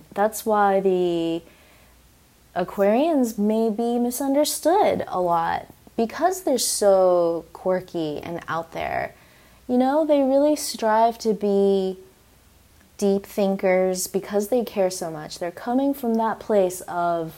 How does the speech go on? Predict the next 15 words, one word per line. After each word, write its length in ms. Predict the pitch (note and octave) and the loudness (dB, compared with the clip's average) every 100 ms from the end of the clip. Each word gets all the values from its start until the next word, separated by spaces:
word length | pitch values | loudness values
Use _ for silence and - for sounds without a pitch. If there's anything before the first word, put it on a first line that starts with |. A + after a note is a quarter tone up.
| - _ _ _ _ _ _ _ _ _ _ _ _ - | -20 _ _ _ _ _ _ _ _ _ _ _ _ -4
ultimately 840 | A#3+ C4 A#3+ G#3 G#3+ G#3 G3+ F#3+ - | -4 -2 -2 -2 -2 0 0 -2 -8
caring 540 | - F#3+ F#3 F#3 F3+ | -8 -6 -4 -4 -6
for 500 | F3+ E3+ E3+ E3+ E3 | -8 -4 -4 -4 -6
the 100 | E3 | -8
collective 540 | D#3+ - E3+ E3 D#3+ | -12 -8 -8 -6 -12
conscious. 720 | D#3 - D#3+ D#3+ E3+ E3 E3+ - | -12 -12 -12 -10 -10 -10 -12 -10
All 160 | F#3+ | -6
they 160 | A3+ C4+ | -4 -4
wanna 340 | C4 C4+ C#4+ | -2 -2 -2
do 440 | G#3 F#3 G3+ C4 G#3 | -4 -2 0 2 0
is 380 | G3 F#3+ F3+ F3+ | -2 -4 -6 -8
to 220 | - F3+ | -8 -8
help 320 | E3 E3+ F3+ | -6 -6 -4
improve 420 | G3 F3+ F3+ E3+ | -6 -8 -6 -8
society. 720 | - E3 - D#3+ F3 E3 - | -8 -14 -8 -4 -4 -4 -6